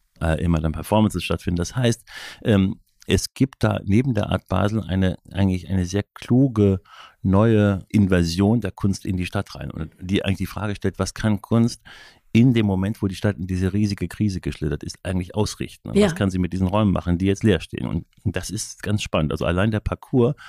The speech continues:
Speaker 1: lohnt eigentlich schon die Fahrt nach Basel und ist auch was für die Leute, die sagen, diese große Glitzer- und Bombastkunst ist gar nicht so mein Fall.
Speaker 2: Mhm. Also es passiert auch viel Interessantes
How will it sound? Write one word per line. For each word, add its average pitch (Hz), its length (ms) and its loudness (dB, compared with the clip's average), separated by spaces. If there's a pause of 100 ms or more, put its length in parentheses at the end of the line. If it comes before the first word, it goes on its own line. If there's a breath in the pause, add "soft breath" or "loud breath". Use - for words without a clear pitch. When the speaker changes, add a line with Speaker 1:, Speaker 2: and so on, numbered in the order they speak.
(180 loud breath)
Speaker 1:
lohnt 107 380 4
eigentlich 101 240 -2
schon 101 140 -2
die 98 120 0
Fahrt 95 340 -4
nach 92 160 -4
Basel 101 400 -2
und 78 100 -4
ist 90 120 -8
auch 90 140 -6
was 101 120 -6
für - 120 -4
die 101 60 0
Leute, 98 240 0
die 92 60 -2
sagen, 90 260 0 (560 soft breath)
diese 90 220 -4
große 92 400 -2
Glitzer- 92 640 -2
und 82 240 -6
Bombastkunst 87 680 -2
ist - 120 -8
gar 85 120 -4
nicht 85 120 -4
so 87 80 -6
mein 78 160 -10
Fall. - 240 -10 (140)
Speaker 2:
Mhm. 175 420 -2 (1120 loud breath)
Also 185 180 2
es 165 100 0
passiert 190 340 0
auch 165 120 -4
viel 214 240 0
Interessantes 170 880 -2